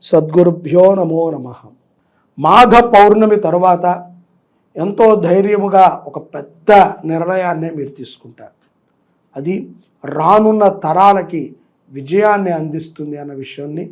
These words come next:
మీరు గుర్తుపెట్టుకోండి. గో సంరక్షణ, గోసేవా బాధ్యత మీకు ఎంతో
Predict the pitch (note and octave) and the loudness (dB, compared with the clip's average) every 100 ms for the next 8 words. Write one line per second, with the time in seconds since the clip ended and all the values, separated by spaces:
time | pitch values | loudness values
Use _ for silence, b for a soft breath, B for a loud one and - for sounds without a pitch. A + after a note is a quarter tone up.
0 | _ _ _ - D#3 C#3 - A2+ A2 _ | _ _ _ -12 -10 -10 -16 -20 -20 _
1 | _ _ _ _ _ _ _ D3 F3+ F#3 | _ _ _ _ _ _ _ -4 -2 -2
2 | F#3+ F3+ E3+ - F3 F3 F3+ - _ _ | -4 -6 -8 -6 -2 -2 -2 -10 _ _
3 | _ _ - C3+ G3 G#3 G#3+ G#3 G3 F#3 | _ _ -14 -2 0 2 2 2 2 0
4 | D3 D3+ E3 D#3+ F3 F3+ D3+ - _ _ | 0 -6 -8 -6 -2 -2 -2 -6 _ _
5 | _ _ _ _ - D#3+ D#3+ C#3+ D3+ F3 | _ _ _ _ -10 -10 -10 -10 -10 -6
6 | F3 | 0